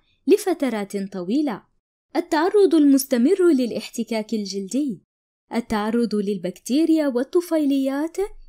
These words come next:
بصفة مستمرة. أعراض ظهور خراج المؤخرة: ارتفاع درجة حرارة الجسم عن المعتاد،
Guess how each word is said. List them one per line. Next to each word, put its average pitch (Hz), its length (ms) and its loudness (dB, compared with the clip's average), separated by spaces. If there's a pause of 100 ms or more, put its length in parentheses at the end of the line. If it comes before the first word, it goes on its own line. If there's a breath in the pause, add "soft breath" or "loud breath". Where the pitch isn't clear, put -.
(100)
بصفة 254 580 -4
مستمرة. 247 960 -2 (640)
أعراض 330 460 2
ظهور 269 560 2
خراج 233 520 -4
المؤخرة: 196 840 -4 (480)
ارتفاع 285 600 0
درجة 392 540 0
حرارة 392 600 -2
الجسم 226 460 0
عن 240 240 -2
المعتاد، 233 760 -4